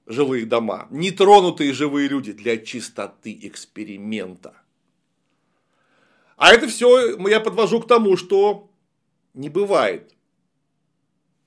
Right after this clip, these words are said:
науки вне политики. И если вдруг Лео Силард писал свое письмо не для того, чтобы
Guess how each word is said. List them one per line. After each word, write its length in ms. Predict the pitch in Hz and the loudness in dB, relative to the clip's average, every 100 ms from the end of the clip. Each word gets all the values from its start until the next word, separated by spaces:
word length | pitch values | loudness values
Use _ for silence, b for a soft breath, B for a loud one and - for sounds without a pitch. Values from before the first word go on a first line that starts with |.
| _ - | _ -20
науки 480 | 110 127 190 - _ _ | -14 -12 -12 -16 _ _
вне 480 | 95 104 127 127 - _ _ - | -20 -16 -12 -14 -16 _ _ -14
политики. 580 | 113 120 - - _ _ _ _ b b | -12 -12 -16 -20 _ _ _ _ b b
И 100 | b | b
если 320 | 170 254 220 233 | -2 0 2 -2
вдруг 560 | 208 269 247 - - _ _ _ _ _ _ _ | -2 0 0 -2 -10 _ _ _ _ _ _ _
Лео 340 | 135 196 208 | 0 4 6
Силард 520 | 208 - 254 170 123 - | 4 0 0 0 0 -4
писал 360 | 180 220 226 | -2 2 2
свое 260 | 214 202 214 | 0 0 0
письмо 760 | 214 214 185 233 233 147 - _ _ _ _ _ _ _ _ _ _ _ | -2 -8 -2 4 6 6 0 _ _ _ _ _ _ _ _ _ _ _
не 100 | 156 | -8
для 100 | 165 | -4
того, 300 | 175 180 339 | 0 0 0
чтобы 640 | 240 214 180 175 165 - | 0 0 2 2 2 -2